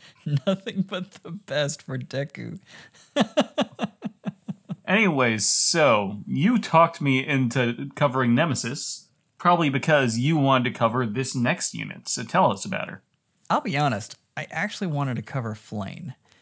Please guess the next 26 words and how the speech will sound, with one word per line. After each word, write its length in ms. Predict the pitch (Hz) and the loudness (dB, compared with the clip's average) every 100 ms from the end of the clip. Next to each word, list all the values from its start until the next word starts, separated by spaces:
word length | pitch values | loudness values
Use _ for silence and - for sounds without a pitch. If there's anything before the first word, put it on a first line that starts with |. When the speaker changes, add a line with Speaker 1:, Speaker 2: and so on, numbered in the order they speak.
| _ _ _ _ | _ _ _ _
Speaker 1:
Uh, 380 | 143 117 113 98 - | -4 -2 -2 -4 0
but 300 | 135 - - - 80 - - | 0 0 -8 -10 -10 -10 -2
I, 240 | 156 160 | -2 0
I, 200 | 156 160 | 0 0
these 260 | 151 180 156 | 0 -2 0
next 200 | 190 127 | 0 0
Speaker 2:
Eh. 60 | 123 | 0
Speaker 1:
two 260 | - 214 | 0 2
units 500 | 180 123 107 - - - _ - | 2 2 0 -4 -8 -10 _ -2
I 120 | 131 | 0
like 300 | 135 131 127 | 2 2 2
a 80 | 117 | -2
whole 300 | 107 - 120 | -4 -4 -2
lot. 300 | 98 67 65 _ _ _ _ _ | -2 -4 -8 _ _ _ _ _
Um, 440 | 127 123 117 110 - | 0 0 0 -2 -4
Shamir 800 | - 127 127 233 202 113 101 98 - | -4 -2 0 2 2 0 -2 -8 -8
Speaker 2:
Oh, 60 | |
yeah, 140 | 113 113 | -8 -6
like, 280 | 135 127 117 | -4 -4 0
definitely 360 | 147 135 135 | 0 2 -2
the 80 | 117 | -2
best 340 | 113 117 107 - | 0 -2 -2 -4
two 140 | 113 | -2
on 100 | 98 | -2
the 60 | 95 | -2
banner. 320 | 95 98 | -4 -6